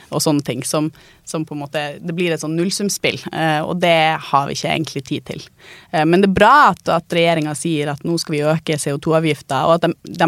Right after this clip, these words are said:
også gir en forutsigbarhet. De sier vi skal øke med fem prosent i året, eh, frem mot tjue tjuefem. Det er kjempebra, fordi det gir næringslivet og alle andre liksom tid til å være med på det,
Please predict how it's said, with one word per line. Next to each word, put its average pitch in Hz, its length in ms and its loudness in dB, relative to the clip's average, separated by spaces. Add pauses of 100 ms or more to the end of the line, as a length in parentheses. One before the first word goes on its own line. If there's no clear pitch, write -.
(120)
også 190 160 -2
gir 190 180 2
en 151 140 0
forutsigbarhet. 165 800 -2
De 165 140 -4
sier 175 240 -2
vi 151 80 -4
skal - 300 0
øke 190 180 -4
med 147 80 -6
fem 170 180 2
prosent 160 380 -2
i 156 80 -2
året, 151 320 2 (400)
eh, 160 340 -2
frem 151 220 -2
mot 151 160 -4
tjue 175 160 -2
tjuefem. 220 400 2 (240)
Det 196 160 4
er 190 80 -2
kjempebra, 202 500 2
fordi 160 240 -4
det 151 140 -2
gir 165 180 0
næringslivet 170 540 0
og 160 80 -2
alle 165 160 2
andre 165 240 -4
liksom 151 240 -6
tid 160 320 -4
til 160 280 0
å 143 60 -2
være 156 240 2
med 165 220 2
på - 100 -4
det, 294 140 4